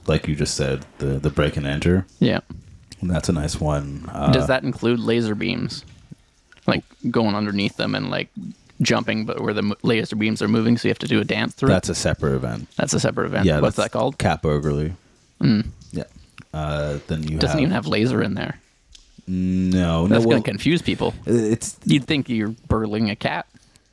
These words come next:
Speaker 1: I mean, some, some, one year it was actually burgling a cat.
Speaker 2: Oh, that was the prize at the end on the
Speaker 1: No, no,
Speaker 2: podium?
Speaker 1: that was one of the things you had to do. You had to go inside. Well, basically, you had to be inside of an area. That it's not part of the breaking and entering.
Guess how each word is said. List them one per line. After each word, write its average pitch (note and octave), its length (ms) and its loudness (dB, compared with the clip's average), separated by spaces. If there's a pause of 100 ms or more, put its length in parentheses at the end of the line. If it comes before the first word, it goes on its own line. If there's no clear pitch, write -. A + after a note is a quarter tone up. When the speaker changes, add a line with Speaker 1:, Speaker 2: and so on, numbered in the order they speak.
(220)
Speaker 1:
I G#2 100 6
mean, D2+ 320 -2
some, E2+ 420 0 (200)
some, E2 440 0
one F#2 160 4
year E2+ 240 6
it D#2+ 60 6
was F2 240 4
actually D#2 300 0
burgling C#2+ 420 -4
a C2 80 -6
cat. - 340 -6 (140)
Speaker 2:
Oh, A#2 80 4
that A2+ 100 0
was G#2+ 140 -4
the A2 40 -10
prize G#2+ 300 0
at - 60 -10
the A#2 100 -2
end B2 240 2
on C#3 140 2
the A2 240 2
Speaker 1:
No, A#2 120 8
no, A2+ 40 6
Speaker 2:
podium? C3 340 2
Speaker 1:
that F#2 240 2
was F2 380 2
one F#2 160 2
of E2+ 60 2
the D#2+ 80 2
things D#2+ 200 -2
you E2+ 60 -2
had D2 100 -2
to C#2+ 60 -10
do. D#2 140 -4
You D2 180 0
had D#2 80 -2
to D#2+ 60 -6
go D2+ 320 2
inside. C#2+ 800 -2
Well, D#2+ 280 -2 (100)
basically, E2 460 -2
you D2+ 120 -2
had D2 340 -2
to C#2 460 -6 (120)
be G2 100 4
inside E2 300 0
of D2 80 -6
an D2+ 80 -6
area. C2+ 400 -4 (380)
That F2 380 0
it's - 160 -4
not F#2+ 240 4
part F2 140 2
of D#2 60 2
the D#2+ 60 2
breaking D#2 320 0
and D2 100 -4
entering. F#2+ 340 2